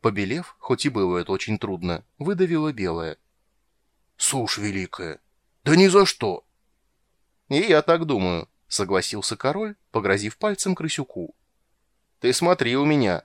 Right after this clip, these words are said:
ври да не завирайся". "Да как это, Ваше Величество?" — заныл Крысюк. "Да что же это такое? Я же только от усердия и преданности".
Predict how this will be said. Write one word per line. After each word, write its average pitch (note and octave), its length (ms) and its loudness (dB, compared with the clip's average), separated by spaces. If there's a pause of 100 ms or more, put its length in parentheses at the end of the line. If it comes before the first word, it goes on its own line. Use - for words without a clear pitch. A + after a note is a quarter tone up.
(120)
ври A2 300 -2
да D3+ 120 -2
не A2+ 120 2
завирайся". A2+ 680 0 (1400)
"Да G3 140 0
как A3 320 2
это, F#3 160 -2
Ваше G#3 260 2
Величество?" — G#3 680 -4 (160)
заныл G#2 360 2
Крысюк. - 520 -8 (600)
"Да C4+ 140 2
что B3 240 2
же A3 120 4
это G#3+ 180 -4
такое? B2 480 2 (640)
Я F3+ 200 8
же E3+ 120 0
только F#3+ 280 6
от G3 120 2
усердия G#3 500 2
и G#3+ 40 -2
преданности". G3+ 760 2